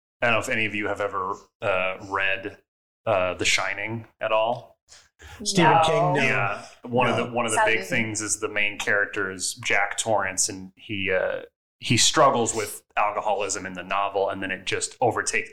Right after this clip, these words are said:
Speaker 1: Well, and then there's, like, supernatural, like, ghosts in this hotel too. But his son, that he, Stephen King wrote that book, The Shining, and then he wrote a sequel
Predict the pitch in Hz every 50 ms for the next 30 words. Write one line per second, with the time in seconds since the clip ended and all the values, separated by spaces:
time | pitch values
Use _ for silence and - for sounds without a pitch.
0 | - - - - 151 - 143 151 147 139 127 120 113 - - 123 117 110 - -
1 | - 139 120 117 117 110 113 113 110 - - 127 113 110 104 101 98 98 104 -
2 | - - - - - - - 123 135 117 113 110 - - - 117 107 107 98 -
3 | 104 101 - - 131 127 107 98 95 110 - - 131 107 98 98 95 - 117 107
4 | 101 - - - - - - - _ _ _ _ _ _ _ _ _ - - 139
5 | 131 - - - - 214 214 196 165 139 135 135 131 - 160 165 165 - - -
6 | - 160 147 131 127 117 - 143 135 123 117 110 110 107 - _ _ 123 123 120
7 | 110 - 123 110 110 104 - - 107 104 - - 104 - 123 117 110 104 101 101
8 | 104 110 110 104 101 107 104 101 101 - - 208 208 190 113 107 101 101 - -